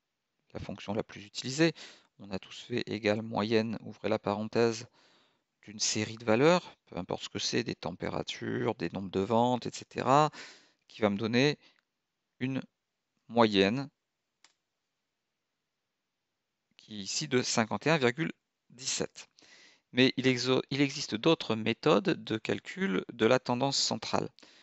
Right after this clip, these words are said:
Je ne vais pas refaire un cours de statistique, je vais juste vous donner les fonctions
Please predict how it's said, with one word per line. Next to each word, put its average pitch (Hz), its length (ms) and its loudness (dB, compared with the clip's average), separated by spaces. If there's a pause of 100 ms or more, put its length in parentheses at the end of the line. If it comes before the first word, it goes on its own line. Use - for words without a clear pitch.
(280)
Je - 160 -16
ne 104 60 -14
vais 104 100 -6
pas 110 120 2
refaire 110 280 4
un 98 80 -6
cours - 180 -14
de 92 80 -4
statistique, - 580 -6
je 127 140 -2
vais 104 40 0
juste 131 340 -4
vous 117 80 -18
donner 107 360 0 (400)
les 117 160 4
fonctions 127 600 -2